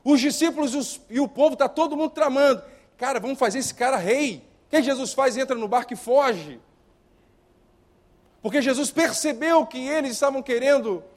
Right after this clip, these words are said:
fazer do equívoco deles uma realidade.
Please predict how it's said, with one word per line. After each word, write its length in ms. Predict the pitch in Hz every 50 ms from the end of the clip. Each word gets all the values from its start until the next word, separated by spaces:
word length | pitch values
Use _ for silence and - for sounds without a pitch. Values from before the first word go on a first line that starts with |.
| - - _ _ _ _ _ _ _ _ _ _ _ _ _
fazer 300 | - 277 277 247 240 302
do 120 | 269 294
equívoco 520 | 285 254 262 - 294 311 285 277 - 262 226
deles 720 | 202 247 262 262 240 214 165 262 123 - - - - - _ _ _ _ -
uma 160 | 220 240 254
realidade. 760 | 226 240 247 233 220 175 196 208 220 220 208 165 139 - -